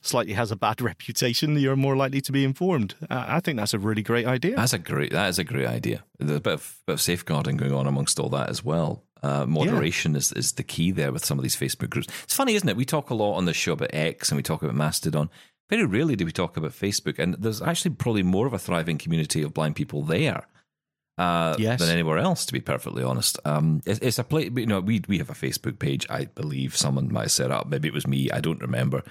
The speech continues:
Speaker 2: But, you know, we really should put, put something on it every so often. Um,
Speaker 1: <laughs> We should. Are we?
Speaker 2: No,
Speaker 1: I don't know.
Speaker 2: I don't even know.
Speaker 1: Probably
Speaker 2: I don't know.
Speaker 1: not.
Speaker 2: I, I, I'm not. I know I'm not, 'cause my buffer only goes to Mastodon and X.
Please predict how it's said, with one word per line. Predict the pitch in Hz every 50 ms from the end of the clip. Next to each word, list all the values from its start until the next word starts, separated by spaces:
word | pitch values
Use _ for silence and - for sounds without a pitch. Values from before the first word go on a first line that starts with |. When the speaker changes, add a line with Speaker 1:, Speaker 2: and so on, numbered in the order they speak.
| - - _ _ -
Speaker 2:
But, | 87 78 - - -
you | 82
know, | 69 65
we | - - 104 110
really | 131 160 135 101
should | - - -
put, | - - - - - -
put | - -
something | - - - - -
on | 69 80 78
it | 73 - -
every | - 65 62
so | - - 67 62
often. | - - - - - - - - - _ _ _ _ -
Um, | 69 71 69 67 69 - - _ _ _ _ _ _ _ _ -
Speaker 1:
<laughs> | - - - - - - - - -
We | 240 - - -
should. | - 214 156 110 - - - - - - -
Are | 120 123 131 143
we? | 165 190 226 - 247 254 208 -
Speaker 2:
No, | 220 262 302 277
Speaker 1:
I | 226
don't | 175 117
know. | 127 131
Speaker 2:
I | 139
don't | 160 180
even | 233 233 220
know. | 240 254 233
Speaker 1:
Probably | 214 190 -
Speaker 2:
I | 165
don't | 135 113
know. | 117 117 131 143
Speaker 1:
not. | 160 151 -
Speaker 2:
I, | 98 110 110
I, | - - 107
I'm | 160 170 117
not. | 95 87 104 117 -
I | 107 104
know | 104 113 139 120
I'm | 101 120 127 107
not, | 90 82 90 98 90
'cause | - 101 87 87 82
my | 78 90 104
buffer | 113 104 104 98 - 110 104
only | 104 104 104
goes | 101 110 117 110 -
to | - 113 104
Mastodon | 110 123 135 127 - 147 139 135 135 135 135
and | 127 123 156
X. | 208 233 185 - - -